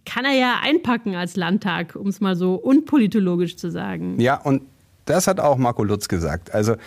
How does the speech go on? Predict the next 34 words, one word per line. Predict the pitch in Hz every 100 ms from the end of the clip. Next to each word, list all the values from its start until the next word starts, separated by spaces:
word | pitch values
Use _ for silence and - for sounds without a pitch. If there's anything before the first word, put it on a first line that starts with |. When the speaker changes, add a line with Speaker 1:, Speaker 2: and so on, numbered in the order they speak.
| - - - -
Speaker 2:
der | 123 127
ist | 135 -
ja | 131 120 120
politisch | 120 - 127 131 131
total | - 117 113 107
engagiert, | 107 104 101 98 143 156 156 -
äh, | - 110 104
ist | - -
jetzt | 98 -
auch | 110
immer | - 127
noch | 123 123
in | 117
einem | 110 110 107 107 -
Naturschutzverband | 110 - 175 165 - 139 135 135 135 - - - -
und | - 139 135 135
da | 139
trifft | 143 180 -
er | 160 - _
dann | 160 160
doch | 202
immer | 208 180 147
wieder | 147 143
auf | 131
Leute, | 143 143
die | 147 135
sagen, | 139 139 151 151 _ _ -
„Ja, | 110
aber | 107 113 107 - -
Engagement, | 120 117 117 110 117 110
hey, | 110 113 131 - _ _ -
bringt | 123 131
doch | 113 90
nix.“ | 92 104 -